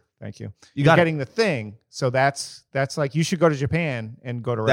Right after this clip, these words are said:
Speaker 1: restaurant there.
Speaker 2: sounds like a dream. <laughs> I would love that.
Speaker 1: So just go
Speaker 2: So
Speaker 1: tour with Grey Walker.
Speaker 2: Okay. Yeah. I mean,
Speaker 1: Done.
Speaker 2: maybe, yeah, maybe one day. I mean, they like metal over there, right?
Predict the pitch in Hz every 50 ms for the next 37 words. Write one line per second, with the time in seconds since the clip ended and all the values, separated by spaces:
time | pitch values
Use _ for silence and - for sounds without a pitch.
0 | 147 156 - - 180 160 147 135 127 123 120 123 123 - - - - 127 123 -
1 | - 117 - - 117 131 143 120 110 104 101 107 120 - - - 190 - - -
2 | - 180 180 160 - 202 220 220 226 233 - - 220 - - 233 - - - -
3 | - - - 165 - 147 151 170 180 160 143 135 127 - - _ _ - 135 127
4 | 117 117 117 123 123 117 120 117 104 101 98 - - 147 143 - 151 160 160 -
5 | - - - - 202 196 190 185 170 151 175 175 - - 151 156 190 220 143 120
6 | 110 - 113 104 95 - _ _ _ _ _ _ _ - 190 - 311 - - -
7 | _ - 156 160 202 285 311 160 127 - 127 143 160 165 160 160 147 139 135 151
8 | 185 226 165 117 143 143 170 196 190 196 185 175 160 - - 139 165 196 151 127
9 | 135 147 170 170 165 165 160 170 170 156 135 147 160 202 170 139 131 135 135 135
10 | 151 190 214 196 175 - - 196 127 127 131 131 127 131 131 131 139 139 135 139
11 | 143 143 135 143 165 185 190 -